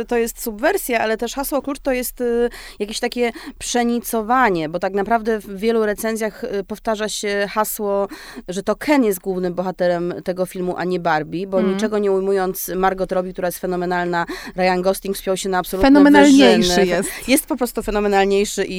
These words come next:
Speaker 1: i, i trzeba dać mu Oscara. No w każdym razie,
Speaker 2: Totalnie.
Speaker 1: y, okazuje się, że
Speaker 2: O
Speaker 1: chociaż,
Speaker 2: matko, Ania,
Speaker 1: y,
Speaker 2: przepraszam, ale wyobraź sobie
Speaker 1: <laughs>
Speaker 2: teraz, y, a propos Barbenheimera i, i,
Speaker 1: Mhm.
Speaker 2: i tej rywalizacji, czy też bardziej wspierania się,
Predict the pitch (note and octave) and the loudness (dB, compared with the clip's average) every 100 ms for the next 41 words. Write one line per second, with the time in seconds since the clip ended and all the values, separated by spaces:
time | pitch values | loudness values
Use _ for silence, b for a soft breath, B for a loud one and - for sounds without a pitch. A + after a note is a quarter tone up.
0 | F3 F3+ F#3+ - G3 F#3 F3+ G#3+ F#3 G3 | -6 -6 -8 -2 0 2 2 0 -4 -2
1 | F#3 E3+ A3 A3+ A3 G#3+ A3 G#3 A3 F#3 | 0 0 0 0 -2 0 0 0 0 0
2 | F3+ F3 F3+ G3 G3 G#3+ A3 C4 B3+ A3+ | -2 -2 0 2 2 0 0 0 0 -2
3 | A3 G#3 G#3 - - F#3+ G3+ G3+ G3 G#3+ | 0 2 4 2 0 0 2 2 0 -2
4 | G#3+ G#3+ G#3 F#3 G3+ F#3+ G#3+ G3+ A#3+ D#4 | 0 0 2 4 4 4 2 4 6 8
5 | D#4+ G3+ G3+ - - F#3+ F3+ F#3+ - G3+ | 6 4 0 -6 -4 -2 -2 -2 -4 -2
6 | G3 G3 G3+ G#3 G3+ A3+ B3+ B3+ F3+ F3 | 0 0 2 2 2 6 8 8 8 2
7 | - F#3 E3 - A3 A#3 F3+ F#3 F#3+ G3+ | 0 -2 0 0 0 0 2 2 2 2
8 | G#3 A3 - G#3+ - G3 - F#3+ F#3+ G3+ | 4 2 0 -6 -6 -6 -4 -4 -2 -6
9 | - - C#4 E4 G#3+ G3+ F3+ | -2 4 6 6 4 2 -2